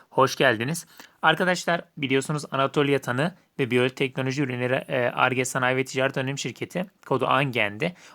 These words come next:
On dört on beş Ekim'de oransal şekilde dağıtım olmuştu. Fiyatı yirmi iki buçuk liradan halka arz edilen şirketin toplam lot adedi yirmi üç milyondu arkadaşlar. E, bu şirket yarın işleme başlayacak. Şimdiden emir girişlerinizi isteyen arkadaşlar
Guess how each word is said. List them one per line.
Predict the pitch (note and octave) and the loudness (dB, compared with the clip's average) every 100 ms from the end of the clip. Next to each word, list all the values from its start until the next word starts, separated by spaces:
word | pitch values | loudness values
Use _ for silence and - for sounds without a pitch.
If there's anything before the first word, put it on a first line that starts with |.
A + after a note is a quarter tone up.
| - | -2
On | C3+ B2+ | 0 2
dört | C3+ C#3 | 0 0
on | C3 | 0
beş | C#3+ D3 | -2 -4
Ekim'de | - B2 C3 F3+ | -8 -6 -4 -2
oransal | C#3 C3 C3 C#3+ | 0 2 2 0
şekilde | C3+ C3 B2+ B2 | -2 -4 -6 0
dağıtım | A#2+ B2 C#3+ C#3 | 2 2 2 -2
olmuştu. | G#2 G2+ - F#3 F3+ - - _ | -4 -8 -6 -6 -6 -20 -20 _
Fiyatı | - C#3+ C3 - | -2 2 2 0
yirmi | C#3+ C3 C3 B2+ | -2 0 -2 -2
iki | C#3+ | -4
buçuk | B2+ - C3+ | -6 -6 0
liradan | B2 B2+ | 0 2
halka | B2+ B2+ C3 | 2 0 2
arz | B2+ B2 | 0 0
edilen | A2+ A#2 A#2 | -2 -2 -2
şirketin | - A#2 B2+ D3 C3+ | -2 -2 -4 -4 -2
toplam | C3 - C3 B2+ | -2 0 0 0
lot | C3+ | -2
adedi | C3 A#2 | -2 -2
yirmi | B2 B2 C3 | -4 -4 -4
üç | C#3 - | -6 -6
milyondu | A#2 G#2+ G#2 | -6 -4 0
arkadaşlar. | G#2 G#2+ G#2+ G#2 - F3 - - - - _ | -2 -2 -4 -4 -2 -2 -2 -14 -20 -20 _
E, | B2 A#2 A2+ | -2 0 0
bu | C#3 E3 - | 0 0 -2
şirket | - C#3+ B2 E3+ F3 | -2 -2 -2 -4 -2
yarın | C#3 C#3 D3 | 0 2 0
işleme | D#3 - C#3 C#3+ | -2 -2 0 2
başlayacak. | C3+ C3 C#3+ D#3+ F3+ | 2 0 0 -2 0
Şimdiden | D#3+ C#3+ C#3+ | -2 -2 -2
emir | D3 C3+ C3 | -2 -4 -4
girişlerinizi | C3+ C3 - B2+ B2 C#3+ | -4 -4 -4 -4 -4 -6
isteyen | - - A#2+ | -6 -2 0
arkadaşlar | A#2 A2+ A2 A2 F3 | 0 0 -2 0 -2